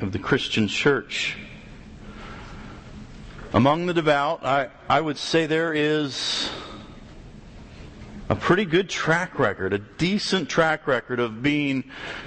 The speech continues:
good followers, good disciples, and that, that's a wonderful trait. But what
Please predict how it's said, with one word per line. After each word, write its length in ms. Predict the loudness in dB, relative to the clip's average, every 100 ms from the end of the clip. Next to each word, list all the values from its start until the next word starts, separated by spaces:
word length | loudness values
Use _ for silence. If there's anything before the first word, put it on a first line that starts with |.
| -14 -6 0
good 500 | 4 4 4 2 0 -8 -16 -20 -20 -20 -20 -20 -20 -14
followers, 720 | -2 4 6 4 0 0 0
good 240 | 2 2 2
disciples, 720 | -4 2 2 2 -2 -2 0
and 100 | 0
that, 120 | 2
that's 220 | 2 2
a 80 | 0
wonderful 800 | 0 0 2 2 2 0 0 0
trait. 720 | 0 2 4 2 -2 -6 -8 -8 -14 -18 -18 -20 -18 -18 -16 -16 -16 -16 -16 -16 -16 -18 -18 -18 -18 0 4
But 160 | 4 2 -14 -14 -4
what 480 | 2 4 4 4